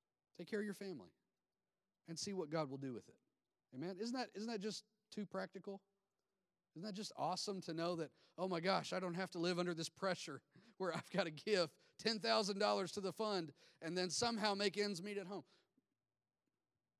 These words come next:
Now, I have found in my own experience that when I'm running tight and I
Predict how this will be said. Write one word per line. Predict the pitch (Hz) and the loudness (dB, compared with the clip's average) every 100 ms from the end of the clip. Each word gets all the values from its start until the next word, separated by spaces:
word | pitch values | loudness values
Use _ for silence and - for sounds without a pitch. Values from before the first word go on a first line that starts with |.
| _ _ _ | _ _ _
Now, | 170 156 - _ | -2 -2 -4 _
I | 160 | 0
have | 175 170 | 2 0
found | - 214 180 117 131 | 0 0 2 0 -4
in | 139 | -2
my | 139 | -2
own | 139 | -4
experience | 127 - 170 107 - - _ _ _ _ _ - | -6 -4 -4 -4 -10 -16 _ _ _ _ _ -8
that | 139 | -2
when | 151 | 4
I'm | 160 160 | 4 4
running | 156 147 | 2 2
tight | 135 160 165 | 0 0 0
and | 139 | -2
I | 131 | -6